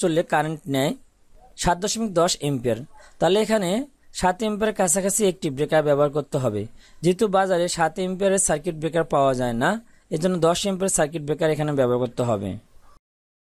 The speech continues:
এখন রয়েছে বাথরুম। বাথরুমে সাধারণত একটি লাইট ব্যবহার করা হয়। এই একটি লাইটের কানেকশন যে কোনো জায়গা থেকে দিতে পারেন, আবার আলাদা ব্রেকারও ব্যবহার করতে পারেন। তবে গিজার ব্যবহার করলে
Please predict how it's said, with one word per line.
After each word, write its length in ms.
এখন 160
রয়েছে 200
বাথরুম। 380
বাথরুমে 460
সাধারণত 300
একটি 220
লাইট 240
ব্যবহার 280
করা 220
হয়। 160
এই 180
একটি 160
লাইটের 380
কানেকশন 320
যে 140
কোনো 200
জায়গা 240
থেকে 220
দিতে 240
পারেন, 180
আবার 200
আলাদা 280
ব্রেকারও 380
ব্যবহার 280
করতে 240
পারেন। 200
তবে 160
গিজার 360
ব্যবহার 220
করলে 220